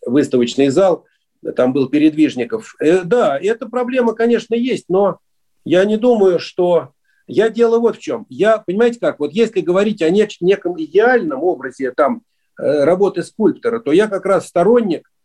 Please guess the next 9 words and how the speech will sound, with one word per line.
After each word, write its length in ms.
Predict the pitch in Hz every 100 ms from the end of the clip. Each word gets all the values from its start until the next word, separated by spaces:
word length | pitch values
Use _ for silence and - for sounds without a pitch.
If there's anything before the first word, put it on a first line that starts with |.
| _ _ _ -
вот 200 | 143 156
этого 420 | 202 196 165 139
большого, 760 | 151 160 - 214 175 123 107 _ _ _ _
э, 720 | 113 117 117 113 117 113 113
как 220 | 110 120 117
бы 100 | 123
классического, 1120 | 139 156 214 196 156 123 139 120 117 117 113
э, 400 | - 123 117 123
развития 920 | 143 147 170 247 240 - 127 110 107